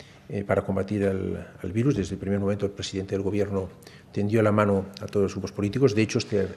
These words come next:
Real Decreto de Nueva Normalidad fue sometido a la consideración de las comunidades autónomas, que hicieron sus observaciones, en su ma-, mayor parte recogidas en el texto, en el texto final, y por tanto el Gobierno está hablando con todos aquellos grupos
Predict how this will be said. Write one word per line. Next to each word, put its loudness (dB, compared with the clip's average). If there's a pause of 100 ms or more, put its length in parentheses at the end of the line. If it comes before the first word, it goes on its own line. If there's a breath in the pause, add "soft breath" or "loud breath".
Real 2
Decreto -2
de 2
Nueva 2
Normalidad 2 (460 loud breath)
fue 2
sometido 0
a 6
la 6
consideración 0
de 2
las 2
comunidades 0
autónomas, 4
que -6
hicieron -2
sus -8
observaciones, -2
en -4 (140)
su -8
ma-, -4
mayor -4
parte 2 (720 loud breath)
recogidas 4
en 2
el -4
texto, 2
en -8
el -2
texto -6
final, 4 (280 loud breath)
y -10
por 4
tanto 2
el 4
Gobierno 4
está 0
hablando 4
con -4
todos 0
aquellos -4
grupos 0